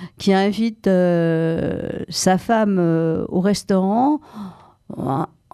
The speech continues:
comme si c'était un, une chose de fête, quoi, enfin, quelque chose de, d'agréable. Et puis finalement, euh, bah, il va lui dire quelque chose de désagréable. Mais j'en dis pas plus.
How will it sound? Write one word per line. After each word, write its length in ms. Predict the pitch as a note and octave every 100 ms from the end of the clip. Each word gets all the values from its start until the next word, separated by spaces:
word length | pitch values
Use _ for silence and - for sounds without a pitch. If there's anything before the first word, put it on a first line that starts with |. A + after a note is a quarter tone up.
| -
comme 180 | E3+ E3
si 120 | -
c'était 540 | E3+ D#3+ - G3+ G#3+
un, 360 | F3 D#3 D3 C#3 - - G#3+ _ _ -
une 180 | E3 D#3+
chose 280 | - E3 F3
de 80 |
fête, 580 | D#3+ - F3+ A3+ A#3+ -
quoi, 320 | - E3+ G3
enfin, 360 | F#3+ E3+ D#3 D3
quelque 240 | D#3 E3+
chose 220 | D#3 F3+ E3+
de, 280 | F3 E3
d'agréable. 640 | E3 E3 E3+ F#3+ C4 C#4+ F3+ - - - - _ _ _ -
Et 100 | F#3+
puis 160 | -
finalement, 720 | F#3+ A#3+ G#3+ G3+ G#3 C4 C4+ A#3
euh, 920 | F#3+ F#3 F3+ F3 E3+ E3+ E3 E3 D#3+
bah, 180 | D3+ D#3+
il 80 | D#3
va 100 | E3+
lui 160 | F3
dire 160 | E3+ G#3+
quelque 240 | - F3
chose 220 | G3 G#3 G3
de 120 | F#3
désagréable. 800 | F3+ F3 F3+ E3+ F3 F3+ D#3+ C#3+ _ _ _ _ _ _ _ -
Mais 220 | E3+ D#3
j'en 180 | E3+ D#3
dis 140 | F3+
pas 160 | - D#3+
plus. 540 | - A#3+ - -